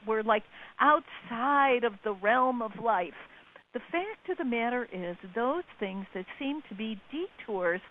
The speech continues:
they're actually part of the path, okay?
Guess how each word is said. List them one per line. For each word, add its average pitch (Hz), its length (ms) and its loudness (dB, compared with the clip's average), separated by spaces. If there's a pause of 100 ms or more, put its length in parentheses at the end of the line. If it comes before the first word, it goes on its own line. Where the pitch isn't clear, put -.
(400)
they're 202 220 0
actually 180 400 -8
part 165 280 -8
of 165 80 -12
the - 80 -16
path, - 380 -12 (640)
okay? 180 500 -4